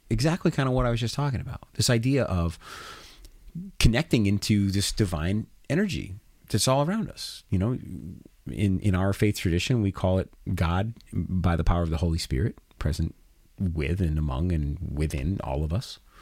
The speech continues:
It's the same spirit that was blessed to the early church so that they could go out and, you know, cast out demons in Jesus' name. But we can also, you know, understand it as a much broader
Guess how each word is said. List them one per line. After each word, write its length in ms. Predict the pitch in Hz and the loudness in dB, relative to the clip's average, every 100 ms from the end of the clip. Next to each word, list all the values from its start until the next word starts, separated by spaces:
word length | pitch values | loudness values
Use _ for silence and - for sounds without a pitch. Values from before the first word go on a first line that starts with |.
| - - - - - | -20 -20 -20 -20 -8
It's 180 | - - | -6 -4
the 100 | 71 | -4
same 300 | - 71 71 | -2 -2 -4
spirit 320 | - 71 82 | -2 -2 -2
that 80 | 62 | -2
was 120 | 82 | -4
blessed 440 | 82 67 87 - - - - | -4 -4 -4 -6 -12 -20 -6
to 100 | 85 | -2
the 80 | 64 | 0
early 280 | 85 85 | 0 0
church 380 | 82 76 78 - | -2 -4 -4 -6
so 60 | 71 | -6
that 120 | 73 | -4
they 100 | 76 | -4
could 140 | - 78 | -4 -4
go 200 | 71 71 | -2 -2
out 160 | 95 | -2
and, 240 | 87 71 - - - - - - - | -2 -2 -6 -10 -14 -18 -20 -18 -2
you 120 | 71 | 0
know, 180 | 85 - - - | 0 -4 -10 -2
cast 240 | 71 - | -2 0
out 120 | 76 | -2
demons 340 | 78 82 92 92 | 0 0 2 0
in 100 | 80 | 2
Jesus' 480 | 82 87 80 80 | 0 0 -2 -2
name. 280 | 71 87 131 - - - - - | 0 0 0 -4 -20 -20 -4 2
But 180 | - | 2
we 160 | 131 120 | 4 4
can 320 | 127 113 107 - | 4 2 0 0
also, 600 | 92 110 127 101 95 95 - - | 2 4 4 4 2 -2 -12 -6
you 100 | 107 | 0
know, 180 | 87 76 - | 0 -2 0
understand 480 | 98 87 95 92 | 0 0 0 0
it 100 | 95 | 0
as 200 | 90 85 | 0 0
a 160 | 85 78 | 0 0
much 240 | 95 90 - | 0 -2 -2
broader 500 | 87 69 107 - | -4 -2 -2 -2